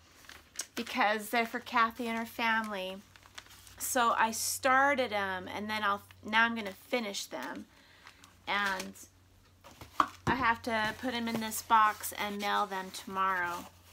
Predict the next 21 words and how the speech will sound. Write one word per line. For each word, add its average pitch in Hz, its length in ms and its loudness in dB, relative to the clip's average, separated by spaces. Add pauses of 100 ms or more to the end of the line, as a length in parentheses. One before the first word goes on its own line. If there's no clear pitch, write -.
(400)
I 240 100 8
already 240 240 6
wrapped - 680 2 (880)
Pete, - 500 -8 (920)
her 196 160 -8
hus-, 190 260 -4
my 190 240 -6
B 196 180 -6
F 185 140 -8
F's 196 220 -6
husband's 175 760 -10 (420)
present. 175 540 -10 (680)
So 190 280 0 (760)
they're 233 200 0
already 226 320 2
in 214 200 -6
the 202 80 -8 (400)
box - 520 2 (100)
here. 196 480 0 (640)
So 247 340 -2
yeah, 269 420 -2